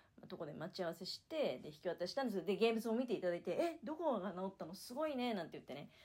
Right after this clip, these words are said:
あの、おっしゃってくださって、で、なおかつ、商品券をね、<laughs> ちょっと、はい、「色をつけてあげるよ」ってどういうことなんかなって、まあ、なんとなくね、思ったんだけど、うん、商品券ね、くれたの。スーパーで使えるような、あの、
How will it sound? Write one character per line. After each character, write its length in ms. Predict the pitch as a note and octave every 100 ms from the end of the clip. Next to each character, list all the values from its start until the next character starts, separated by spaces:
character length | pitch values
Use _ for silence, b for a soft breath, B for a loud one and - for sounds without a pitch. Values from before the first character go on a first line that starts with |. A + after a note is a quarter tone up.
| B B B
あ 100 | E3+
の、 80 | E3
お 40 |
っ 20 |
し 100 | F3
ゃ 60 | G3+
っ 20 |
て 80 | D3+
く 80 | E3+
だ 80 |
さ 140 | F3+ A#3+
っ 20 |
て、 320 | A3+ - C4
で、 100 | F3
な 180 | F3+ C#4+
お 40 | C4+
か 120 | F3
つ、 400 | - F3+ D#3 - _ b b b b b b
商 280 | - - G#3+
品 240 | A#3+ D4+ D#4
券 200 | - B3+
を 40 |
ね、 200 | - A#3+ A#3
<laughs> 0 |
ち 120 | -
ょ 40 |
っ 40 | -
と、 180 | - - - B B B B
は 180 | G3+ E3+
い、 80 | F#3+
「色 140 | F4
を 60 | F#4+
つ 100 | -
け 120 | F4
て 60 |
あ 100 | D#4+
げ 140 | C#4+ D#4
る 60 |
よ」 80 | D#4
っ 40 | B3
て 60 |
ど 140 | F3+ B3
う 60 |
い 40 | E4+
う 40 |
こ 80 | - -
と 40 |
な 120 | B3+
ん 40 | F#3+
か 80 | F3
な 120 | F3
っ 20 |
て、 60 | E3
ま 100 | E3+
あ、 20 |
な 80 | A3
ん 40 |
と 80 | A3+
な 80 | A#3+
く 80 | E3
ね、 80 |
思 160 | D3 G#3
っ 20 |
た 120 | G#3+
ん 40 | C#3+
だ 60 |
け 100 | C#3+
ど、 220 | D3+ C#3+ - B B B B - - - -
う 40 |
ん、 20 | - - - -
商 180 | - E4
品 180 | E4 F4
券 220 | F#3+ C#3+
ね、 220 | - - _ _ -
く 100 | A3
れ 80 |
た 140 | G3+ A3
の。 180 | D#3 - _
ス 220 | - -
ー 40 | G#3
パ 100 | G3+
ー 40 | D#3
で 80 |
使 200 | D3 - G3
え 80 |
る 60 | F3
よ 120 | F3
う 40 | D#3
な、 180 | C3+ D3+
あ 100 | E3
の、 380 | D#3+ D3+ D3+